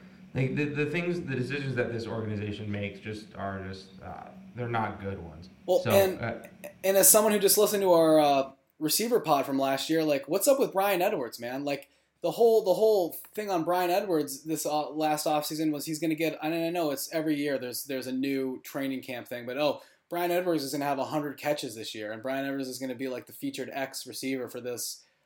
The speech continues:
Speaker 2: offense, and then he, you know, doesn't even play. I'm, I don't even, you know, I obviously was the lowest out of all you guys, but I didn't think, like, you're spending a third round pick on him, like, you, you better see the field, especially with all the hype that he had during the offseason. So,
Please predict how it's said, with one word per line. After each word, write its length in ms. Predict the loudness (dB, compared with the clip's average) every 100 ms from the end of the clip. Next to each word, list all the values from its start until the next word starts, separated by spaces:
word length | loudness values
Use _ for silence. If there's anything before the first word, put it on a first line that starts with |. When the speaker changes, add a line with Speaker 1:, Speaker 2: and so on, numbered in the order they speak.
| _ -4
Speaker 2:
offense, 440 | 0 0 -2 -4
and 80 | -4
then 120 | -4
he, 80 | -4
you 220 | -4 -4
know, 120 | -2 -2
doesn't 300 | -2 0 -2
even 220 | -2 -6
play. 280 | -2 0 0
I'm, 140 | -2
I 100 | -2
don't 120 | -2 0
even, 300 | -2 -6 -10 _ _ -8
you 60 |
know, 80 | -4
I 160 | 0 2
obviously 320 | 2 0 -2
was 100 | -2
the 60 | 0
lowest 380 | 2 2 2
out 140 | -2 -2
of 60 |
all 160 | 0 0
you 100 | -2
guys, 260 | -2 -6 -6
but 100 | -6
I 60 |
didn't 220 | -4 -4
think, 300 | -4 -4 -4
like, 280 | -4 -8 -8 -20 _ _ _ _
you're 100 | -6
spending 260 | -2 0 -2
a 40 |
third 240 | 0 0
round 200 | 0 -2
pick 180 | -4 -4
on 120 | -4
him, 120 | -4 -6
like, 200 | -8 -10
you, 120 | -12
you 100 | -6
better 220 | -2 0 -2
see 140 | -4
the 80 | -4
field, 280 | -4 -4 -4
especially 400 | -6 -6 -6 -8
with 120 | -6
all 100 | -8
the 60 | -6
hype 280 | -8 -8
that 140 | -8 -8
he 80 | -6
had 220 | -6 -6
during 180 | -10 -10
the 60 |
offseason. 580 | -8 -8 -8 -12 -14 -12
So, 320 | -8 -6 -8